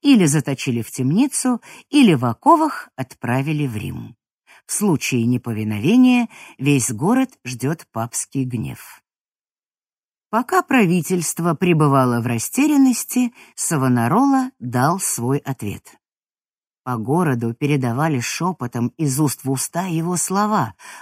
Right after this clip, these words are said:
произнесенные с кафедры. «Скажите всем, кто желает возвеличиться и возвыситься, что им уже приготовлены места в аду. А еще скажите им, что один из них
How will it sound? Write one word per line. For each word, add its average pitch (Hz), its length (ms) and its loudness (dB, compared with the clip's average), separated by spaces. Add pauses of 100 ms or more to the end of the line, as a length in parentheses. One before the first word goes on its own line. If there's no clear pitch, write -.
произнесенные 147 960 2
с - 120 -6
кафедры. 117 760 -6 (420)
«Скажите 156 640 -6
всем, 139 560 -6
кто 175 320 -6
желает 143 580 -4
возвеличиться 139 880 -2
и 131 120 -2
возвыситься, 120 1000 -6 (300)
что - 300 -4 (120)
им 214 360 2
уже 120 400 -6 (280)
приготовлены 135 1000 -2
места 131 640 -4 (440)
в - 180 -12
аду. 127 480 -6 (440)
А 117 180 -10
еще 165 480 -2
скажите 196 640 -2
им, 113 360 -10 (220)
что - 280 -4
один 117 420 0
из 131 200 -2
них 127 300 -6